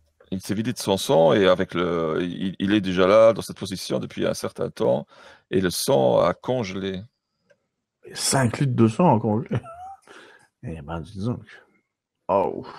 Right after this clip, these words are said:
Speaker 2: Ça fait déjà un petit temps et visiblement, euh, il faudra pas chercher les causes de la mort, euh, bien loin.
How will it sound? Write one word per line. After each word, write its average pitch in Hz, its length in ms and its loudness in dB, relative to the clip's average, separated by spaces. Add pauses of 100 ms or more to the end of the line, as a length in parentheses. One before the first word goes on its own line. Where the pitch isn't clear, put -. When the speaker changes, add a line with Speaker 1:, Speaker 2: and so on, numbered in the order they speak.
(1600)
Speaker 2:
Ça - 180 -6
fait - 180 2
déjà 117 220 4
un 117 80 4
petit - 220 -6
temps 135 280 4
et 95 200 10
visiblement, 110 800 2
euh, 92 200 4
il 90 80 -2
faudra 101 340 -2
pas 110 120 0
chercher 98 340 -4
les 104 80 -6
causes 101 240 -2
de 98 80 2
la 98 80 2
mort, 107 300 2
euh, 95 180 6
bien 98 220 2
loin. 98 260 -2